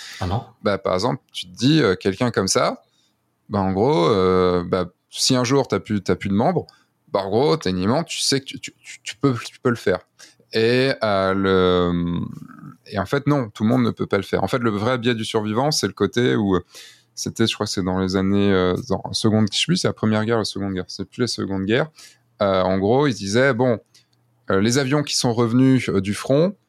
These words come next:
Speaker 2: euh, qui ont réussi à, à revenir, en gros, ils ont été touchés là, là et là, et donc du coup, bah, on va, on va, euh, renforcer ces endroits-là.
Speaker 1: Hmm.
Speaker 2: Et en fait, c'est l'inverse qu'il fallait f-, qu'il faut faire, puisque, euh, c'est plus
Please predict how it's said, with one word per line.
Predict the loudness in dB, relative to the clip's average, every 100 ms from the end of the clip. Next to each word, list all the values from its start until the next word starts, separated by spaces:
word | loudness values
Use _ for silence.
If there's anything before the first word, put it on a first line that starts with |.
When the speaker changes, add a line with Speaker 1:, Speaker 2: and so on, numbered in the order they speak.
| _ _ -2
Speaker 2:
euh, | -2
qui | 0
ont | 0
réussi | 0 0 0 2 4 4
à, | 2
à | 0 0
revenir, | 0 0 2 0 0
en | -2 0
gros, | 2 2
ils | 2
ont | 0
été | -2
touchés | -6 -2 0
là, | 2 2 2
là | 2 2
et | 2
là, | 0 0 -2
et | -2
donc | 0 -2
du | -2
coup, | 0 0
bah, | 0
on | -2
va, | -2 0 0 -2 _ _ -10
on | -8
va, | -2 0 2 2
euh, | 2 2 -2 -4 -8 -14 _ _ -16 -2
renforcer | 0 0 0 0 0 0
ces | 0 0
endroits-là. | 2 2 2 -2 _ _ _ _ -2
Speaker 1:
Hmm. | 0 2 -2 -8 _ _
Speaker 2:
Et | -4 -2
en |
fait, | 0 0
c'est | 0
l'inverse | 0 0 -2 -6
qu'il | -2
fallait | -2 -2
f-, | -6 -16
qu'il | -8
faut | -4
faire, | 0 -2 -2
puisque, | -8 -2 2
euh, | 4 2 0 0 0
c'est | 0 -4
plus | 0 0 0